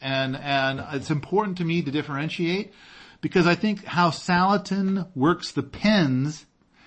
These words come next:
is different, very different, extremely. And I think, I thought I made it clear in my article. And, and granted, I wrote that article five years ago.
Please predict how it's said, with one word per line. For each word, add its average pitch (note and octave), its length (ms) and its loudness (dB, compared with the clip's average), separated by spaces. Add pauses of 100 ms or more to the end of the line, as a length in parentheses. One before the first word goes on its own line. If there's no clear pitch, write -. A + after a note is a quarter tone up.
(180)
is D#3 320 4 (320)
different, C3+ 800 0 (180)
very A3+ 1080 4
different, C3+ 480 2
extremely. D#4 720 -4
And G#3+ 100 2
I A3+ 60 6
think, A3 400 -4
I G3 120 4
thought D4 340 6
I G3 140 8
made D3+ 220 0
it F3 100 -4
clear C3 280 -2
in B2+ 80 0
my D3+ 120 0
article. G3 600 2 (500)
And, D#3+ 220 -4
and D#3+ 120 -4
granted, F3 260 2
I C#3 40 2
wrote E3+ 300 0
that C3 180 -2
article A2 640 -2 (180)
five C#3+ 340 2
years G3+ 420 2
ago. F#2+ 420 -4